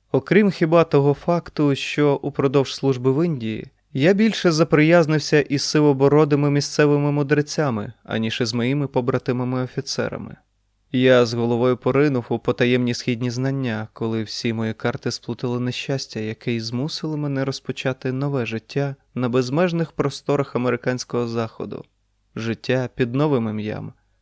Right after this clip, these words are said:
доволі поширеним і невиразним. Улітку і восени тисяча вісімсот дев'яносто четвертого року я мешкав на нудних схилах Кактусових гір,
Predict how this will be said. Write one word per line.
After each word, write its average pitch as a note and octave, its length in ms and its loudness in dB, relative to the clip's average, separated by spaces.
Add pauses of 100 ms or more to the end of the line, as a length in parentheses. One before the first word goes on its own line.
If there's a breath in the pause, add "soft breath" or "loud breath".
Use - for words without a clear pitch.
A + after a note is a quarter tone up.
(160)
доволі A2 380 -4
поширеним D3+ 640 -6 (100)
і C#3 100 -10
невиразним. C3 640 -10 (960)
Улітку C#3+ 520 2
і C3+ 80 4
восени C#3+ 540 0
тисяча C#3 480 -4
вісімсот B2+ 480 -4
дев'яносто A#2+ 400 -4
четвертого A#2+ 640 -6
року D3 420 -4 (260)
я C3+ 260 0
мешкав G3+ 480 0
на D3 140 0
нудних C#3+ 460 -2
схилах D3+ 480 -4
Кактусових C3+ 600 -2
гір, A2+ 360 -10